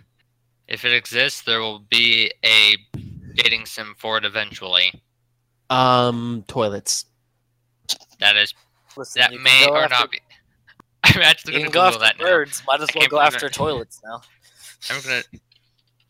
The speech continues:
Speaker 2: I mean, fuck, we've got
Speaker 3: Birds, toilets.
Speaker 2: tanks, disabled
Speaker 3: What's the difference?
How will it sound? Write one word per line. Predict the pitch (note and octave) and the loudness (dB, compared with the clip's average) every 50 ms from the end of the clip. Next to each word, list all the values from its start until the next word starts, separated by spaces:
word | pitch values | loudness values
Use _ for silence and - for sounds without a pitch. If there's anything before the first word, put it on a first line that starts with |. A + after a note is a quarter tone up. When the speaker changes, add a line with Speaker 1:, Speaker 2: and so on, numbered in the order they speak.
| _ _ _ _ _ _ _ _ _ _ _ | _ _ _ _ _ _ _ _ _ _ _
Speaker 2:
I | C#3 | -2
mean, | D3+ D3+ C#3 C3 B2 | -2 -2 -2 -4 -8
fuck, | - _ - C#3+ B2+ A#2+ - | -8 _ -2 -2 -2 -2 -4
we've | C3 B2+ A2+ A#2+ | -6 -6 -4 0
got | C3 B2 B2 A#2+ - - _ _ _ _ _ _ _ _ _ _ _ _ _ _ _ _ _ _ _ | 2 2 2 2 0 -4 _ _ _ _ _ _ _ _ _ _ _ _ _ _ _ _ _ _ _
Speaker 3:
Birds, | - G#2+ F#2+ F#2 F#2 F#2 F#2 - - - | -16 -14 -14 -14 -16 -16 -14 -14 -14 -14
toilets. | - G2+ F2+ F2 F2+ F#2 F#2+ _ - - - | -14 -16 -16 -18 -18 -20 -18 _ -16 -14 -10
Speaker 2:
tanks, | - B2 D3 C3+ C3+ C#3 C#3+ D3 C#3+ - - - - - - - - - - _ _ _ _ _ _ _ _ _ _ _ - | -2 2 4 6 6 4 2 -4 -6 -4 -2 0 0 0 0 -2 -4 -6 -8 _ _ _ _ _ _ _ _ _ _ _ -6
disabled | C3 B2+ - - C3+ C3 C3+ B2+ C3 C3 B2+ | -4 -2 0 2 4 4 4 2 -2 -6 -8
Speaker 3:
What's | - | -8
the | |
difference? | A2 | -6